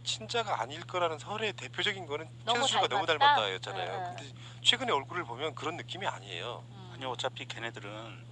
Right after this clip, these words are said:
Speaker 3: 최순실도 그렇고 박근혜도 그렇고 정유라도
Speaker 2: 얼굴을
Speaker 3: 그렇고
Speaker 2: 많이 고쳤잖아.
Speaker 3: 그러니까
Speaker 2: 응.
Speaker 3: 본바탕이 없어요. 본바탕이
Speaker 2: 오히려
Speaker 3: 없고.
Speaker 2: 어렸을 때 사진을 보는 게 더 나은데,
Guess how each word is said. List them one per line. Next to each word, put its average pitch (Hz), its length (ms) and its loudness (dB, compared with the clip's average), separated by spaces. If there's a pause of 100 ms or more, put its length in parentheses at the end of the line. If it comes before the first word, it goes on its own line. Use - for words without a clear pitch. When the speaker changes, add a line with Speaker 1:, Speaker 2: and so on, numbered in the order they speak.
Speaker 3:
최순실도 160 640 -4
그렇고 98 260 -6
박근혜도 117 440 -6
그렇고 - 580 -10 (120)
정유라도 240 320 2 (100)
Speaker 2:
얼굴을 359 60 4
Speaker 3:
그렇고 - 220 0
Speaker 2:
많이 320 200 4
고쳤잖아. 349 600 8
Speaker 3:
그러니까 - 680 2
Speaker 2:
응. - 60 -16
Speaker 3:
본바탕이 147 500 2
없어요. 110 480 -2 (100)
본바탕이 113 500 -4
Speaker 2:
오히려 392 340 6
Speaker 3:
없고. 240 280 12
Speaker 2:
어렸을 302 360 8
때 359 140 4
사진을 311 400 6
보는 220 280 -6
게 208 100 0
더 185 120 -2
나은데, 180 840 4